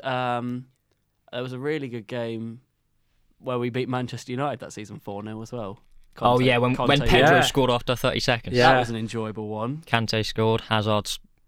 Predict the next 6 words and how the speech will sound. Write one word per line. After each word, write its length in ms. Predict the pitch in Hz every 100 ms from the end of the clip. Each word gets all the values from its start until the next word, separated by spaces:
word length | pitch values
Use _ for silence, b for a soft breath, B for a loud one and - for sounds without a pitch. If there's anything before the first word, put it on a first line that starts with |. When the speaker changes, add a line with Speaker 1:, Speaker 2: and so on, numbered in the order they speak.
| _ _ _ - 104 - _ _ _ _ _
Speaker 2:
tore 260 | - 110 107
Chris 180 | - -
Smalling 240 | 113 113
a 60 | 113
new 180 | 113
one. 120 | 117